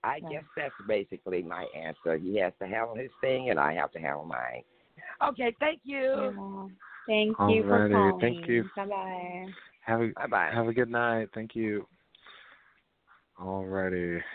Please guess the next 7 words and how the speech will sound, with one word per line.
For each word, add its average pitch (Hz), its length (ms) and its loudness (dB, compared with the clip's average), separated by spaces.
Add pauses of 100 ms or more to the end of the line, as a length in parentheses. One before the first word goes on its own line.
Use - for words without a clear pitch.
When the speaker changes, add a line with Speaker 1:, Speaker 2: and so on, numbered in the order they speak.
(120)
Speaker 3:
Great 104 200 -2
reading 98 360 -2
there, 95 180 -2
Michelle. 110 720 2 (260)
And, 95 520 -2
uh, 92 300 0
with 185 120 -4